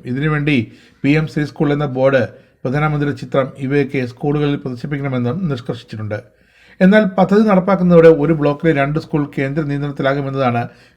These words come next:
കേരളത്തിന്റെ ആശങ്ക. അതുകൊണ്ട് തന്നെയാണ് വിദ്യാഭ്യാസത്തെ കാവ്യവൽക്കരിക്കുന്നു എന്നാരംഭിച്ച് എൻ ഇ പി കേരളത്തിൽ നടപ്പാക്കേണ്ടതില്ല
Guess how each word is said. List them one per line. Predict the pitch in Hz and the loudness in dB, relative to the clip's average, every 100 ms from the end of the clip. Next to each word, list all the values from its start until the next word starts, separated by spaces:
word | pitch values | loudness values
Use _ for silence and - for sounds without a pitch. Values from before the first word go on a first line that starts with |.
| - | -6
കേരളത്തിന്റെ | 147 143 139 135 | -2 -2 -4 -2
ആശങ്ക. | 123 117 117 117 - _ - | -2 -4 -6 -8 -10 _ -8
അതുകൊണ്ട് | 123 139 156 | -4 -2 0
തന്നെയാണ് | 156 160 135 147 180 - - - | 2 2 0 -2 -6 -20 -20 -6
വിദ്യാഭ്യാസത്തെ | 139 160 165 165 - 156 151 | 0 4 4 2 0 0 2
കാവ്യവൽക്കരിക്കുന്നു | 139 160 151 143 156 143 147 143 143 | 0 2 0 0 -2 -2 -2 -6 -6
എന്നാരംഭിച്ച് | 143 139 135 135 127 127 98 - - - 131 | -4 -2 -2 -4 -2 -2 -2 -10 -20 -14 -6
എൻ | 135 151 | -2 -2
ഇ | |
പി | 147 147 131 | -2 -2 -2
കേരളത്തിൽ | 143 131 135 147 | -4 -6 -4 -4
നടപ്പാക്കേണ്ടതില്ല | 135 131 123 143 147 143 135 131 | -4 -4 -4 -4 -2 -2 -2 0